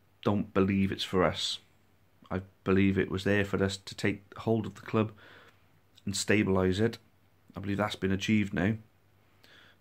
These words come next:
Um, I just feel investment is the way forward now. Uh, but we got an A G M coming up soon. Um,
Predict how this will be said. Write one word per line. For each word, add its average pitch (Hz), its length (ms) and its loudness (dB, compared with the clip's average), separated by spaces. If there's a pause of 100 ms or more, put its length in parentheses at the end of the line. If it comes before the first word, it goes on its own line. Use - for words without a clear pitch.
Um, 98 540 -2 (760)
I 104 60 -4
just 101 180 -4
feel 104 540 0 (760)
investment 104 540 0
is 95 80 -6
the 95 80 -4
way 98 160 2
forward 98 400 0
now. 98 160 2 (1120)
Uh, 98 500 0 (520)
but 101 260 2 (720)
we 107 80 -4
got 113 120 6
an 110 80 4
A 110 80 6
G 101 180 2
M 95 120 4
coming 95 300 0
up - 140 -4
soon. 95 420 2 (260)
Um, 98 420 -6